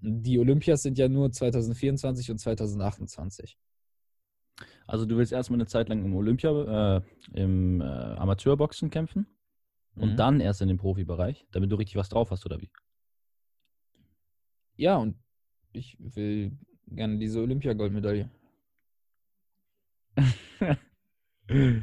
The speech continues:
Speaker 1: meine, die sagt viel aus.
Speaker 2: Eine
Speaker 1: Viel
Speaker 2: Sache, die ich,
Speaker 1: wahrscheinlich
Speaker 2: eine Sache, die ich jetzt von, ähm, mehreren Leuten schon gefragt wurde, äh, die ge-, zum Beispiel meine Eltern, die gefragt haben, „Ja,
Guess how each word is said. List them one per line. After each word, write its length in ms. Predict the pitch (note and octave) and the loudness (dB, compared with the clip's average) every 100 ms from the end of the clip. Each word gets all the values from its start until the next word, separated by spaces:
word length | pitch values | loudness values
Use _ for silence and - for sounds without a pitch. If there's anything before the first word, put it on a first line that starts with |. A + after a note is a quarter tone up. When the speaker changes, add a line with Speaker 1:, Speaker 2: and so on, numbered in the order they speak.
| - - - | -4 -16 -18
Speaker 1:
meine, 120 | G2+ | -14
die 80 | G2 | -6
sagt 180 | G2+ G2+ | -4 -4
viel 180 | - G2+ | -4 -4
aus. 220 | B2+ C3+ - _ _ _ _ _ _ | -4 -8 -18 _ _ _ _ _ _
Speaker 2:
Eine 200 | G#2+ D#3 | 0 2
Speaker 1:
Viel 40 | C#3 | 4
Speaker 2:
Sache, 220 | B2 G#2 | 4 4
die 100 | A#2 | 2
ich, 80 | A2+ | 0
Speaker 1:
wahrscheinlich 180 | G#2+ _ _ _ _ _ _ _ _ | -6 _ _ _ _ _ _ _ _
Speaker 2:
eine 220 | G#2+ B2+ | 0 2
Sache, 220 | A#2+ B2 | 0 -2
die 100 | A#2 | -4
ich 100 | A#2 | -2
jetzt 180 | A2+ G#2 | -2 -4
von, 460 | - G#2 G2+ G2+ F#2+ | -2 0 2 2 2
ähm, 500 | F#2+ G2 G2 F#2+ F#2 - - _ _ - _ _ _ _ | 2 4 4 4 2 0 -16 _ _ -20 _ _ _ _
mehreren 520 | - A#2+ D#3+ C3+ A#2 A2+ | 2 2 2 -2 2 4
Leuten 220 | B2 B2 | 4 2
schon 560 | - G#2+ G#2 G#2 G2 - _ _ _ _ _ _ - | 2 4 6 6 4 0 _ _ _ _ _ _ -4
gefragt 540 | G2 - G2 D#3 - | -4 0 0 0 2
wurde, 640 | A#2 A#2+ D#3 E3 G#2 G#2 G2+ | 2 6 4 2 2 4 4
äh, 80 | |
die 160 | F#2+ G2 | 2 -2
ge-, 220 | G#2 F2 | 0 -2
zum 140 | - F#2+ | 0 -2
Beispiel 180 | F#2+ | 2
meine 160 | F2+ E2 | 0 2
Eltern, 240 | A2+ A#2 | 0 0
die 80 | G2 | 0
gefragt 340 | F#2+ G#2+ G#2+ G2+ | 0 0 2 2
haben, 160 | F#2 | 2
„Ja, 280 | G2 C3+ | 4 2